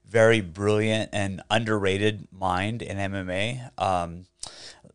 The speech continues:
y-, you wanna talk about being organized. His spreadsheets that he has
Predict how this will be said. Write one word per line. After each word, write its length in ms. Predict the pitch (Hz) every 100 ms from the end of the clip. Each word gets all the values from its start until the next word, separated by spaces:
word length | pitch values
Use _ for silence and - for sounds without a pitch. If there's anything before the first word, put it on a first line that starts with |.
| _ _ _ -
y-, 120 | 78 -
you 180 | 117
wanna 180 | 117 123
talk 280 | 123 120 117
about 380 | 104 98 78 92
being 260 | 113 107
organized. 720 | 95 92 107 107 82 80 85
His 160 | 120 117
spreadsheets 880 | - - 92 101 - 98 85 - -
that 120 | 92
he 100 | 90
has 440 | 87 90 92 90